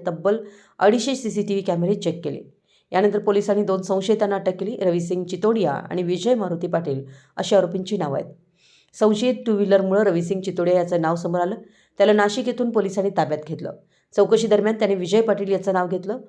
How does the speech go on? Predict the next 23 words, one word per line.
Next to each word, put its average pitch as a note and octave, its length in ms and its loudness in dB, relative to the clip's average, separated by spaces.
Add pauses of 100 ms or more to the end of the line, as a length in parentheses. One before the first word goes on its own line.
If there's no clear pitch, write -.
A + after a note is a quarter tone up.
(260)
पोलिसांनी A3 380 2
त्याला G3+ 160 4
पालघर F#3+ 400 2
येथून G#3+ 240 2
पकडलं. D3 420 -4 (540)
दोघांची G3 360 4
कसून A3 280 0
चौकशी G#3 360 2
केल्यावर F#3+ 260 2
दोघांनी F3 340 0
गुन्हा E3+ 300 -2
कबूल E3+ 260 -2
केला. F#3 220 -4 (220)
दरम्यान F3 260 0
या F3 80 0
घटनेची F3+ 380 -2
पुण्यात F3 240 -4
सर्वत्र G3 420 -2
चर्चा A3 300 0
होत F#3+ 80 -2
असलेली F#3 320 -4
पाहायला D3+ 280 -2
मिळतेय. C#3+ 300 -8